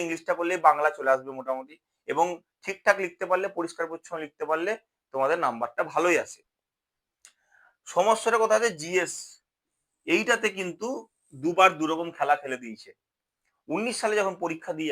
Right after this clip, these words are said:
আমি, আমি আমার ফল্ট গুলো বলি, যেটা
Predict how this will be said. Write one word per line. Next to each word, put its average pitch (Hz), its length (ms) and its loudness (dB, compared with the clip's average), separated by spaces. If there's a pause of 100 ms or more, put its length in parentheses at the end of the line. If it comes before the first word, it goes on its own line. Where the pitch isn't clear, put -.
আমি, 135 120 -12 (520)
আমি 135 120 -2 (120)
আমার 175 240 8
ফল্ট 156 280 6
গুলো 143 200 2
বলি, 117 160 -6 (1300)
যেটা 143 240 6